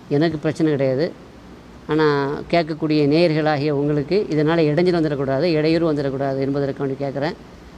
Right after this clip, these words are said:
எப்படி ஒரு நேரடி, அதாவது லைவ் வந்து நே-, நேரலை வந்து ஒழுங்கா தெரியல, அஹ், சரியா தெரியுதுன்னு கருத்து சொல்றீங்க,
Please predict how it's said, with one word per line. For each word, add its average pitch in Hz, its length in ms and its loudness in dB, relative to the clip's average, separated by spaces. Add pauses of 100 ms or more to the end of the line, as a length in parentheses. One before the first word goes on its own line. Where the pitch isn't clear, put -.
எப்படி 180 440 4
ஒரு 156 480 2
நேரடி, 165 680 2
அதாவது 151 540 2 (340)
லைவ் 190 420 4
வந்து 165 300 2 (500)
நே-, 151 160 2
நேரலை 175 460 4
வந்து 160 260 2
ஒழுங்கா 160 320 2
தெரியல, 156 340 4 (560)
அஹ், 165 80 2
சரியா 165 260 4
தெரியுதுன்னு 156 360 2
கருத்து 160 360 0
சொல்றீங்க, 143 340 2